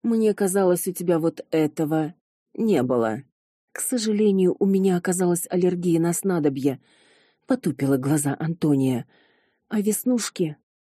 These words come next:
Просто их не видно было под загаром". "Что ж, так бывает. Смотрится, конечно, ужасно". "Простите, тётушка Розалия, что разочаровала вас", потупила глаза Антония.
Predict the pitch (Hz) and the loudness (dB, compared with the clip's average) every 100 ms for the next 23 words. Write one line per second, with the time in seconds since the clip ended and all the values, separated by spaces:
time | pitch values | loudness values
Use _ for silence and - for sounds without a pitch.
0 | _ _ - 254 247 - 214 226 220 220 | _ _ -4 -2 -2 -4 -4 -2 0 -2
1 | 190 190 170 175 - 160 180 156 156 143 | 0 0 2 0 -2 -2 -2 0 0 0
2 | 143 147 _ _ _ _ _ _ - - | -2 -6 _ _ _ _ _ _ -16 -4
3 | 151 147 - - _ _ - 202 196 190 | -2 -2 -4 -12 _ _ -4 -4 -2 -2
4 | 180 147 143 147 - _ _ _ _ _ | 0 0 0 -2 -8 _ _ _ _ _
5 | - - 165 175 202 - 208 175 151 143 | -8 -2 0 0 0 -2 -2 2 2 2
6 | - 160 147 _ 185 151 135 123 - 139 | 0 -4 -4 _ -2 0 0 -2 -2 -4
7 | 131 _ _ _ _ _ _ _ - 233 | -4 _ _ _ _ _ _ _ -4 -2
8 | - 285 233 185 185 180 - 170 165 165 | 0 -2 -2 -2 -2 -2 -2 0 0 2
9 | 160 151 - 170 160 170 175 170 156 151 | 2 0 -2 -4 -2 -2 -2 -2 0 0
10 | 151 165 - - _ _ _ _ _ _ | 0 -2 -4 -10 _ _ _ _ _ _
11 | 269 254 143 147 147 143 156 139 135 175 | -4 0 0 2 2 2 0 0 -4 -4
12 | 160 - 147 127 120 - | -4 0 0 2 -2 -4